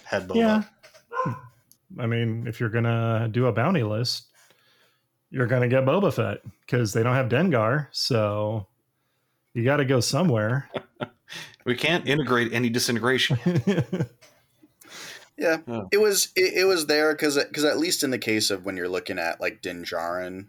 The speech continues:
Speaker 3: like, so many of his things were upgrades versus built in.
Speaker 2: Yeah.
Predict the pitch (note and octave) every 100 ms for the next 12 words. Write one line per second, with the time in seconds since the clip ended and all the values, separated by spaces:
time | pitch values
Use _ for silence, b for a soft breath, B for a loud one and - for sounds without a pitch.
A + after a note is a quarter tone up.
0 | - F#2 - - G2 F#2+ G2 F#2 G2 F2+
1 | F2+ F2 - E2 - E2+ - F#2+ G2 G2+
2 | G2+ - E2 E2 E2+ D#2+ - D#2 - F2
3 | G2+ B2+ B2 _ _ _ _ B2+ A2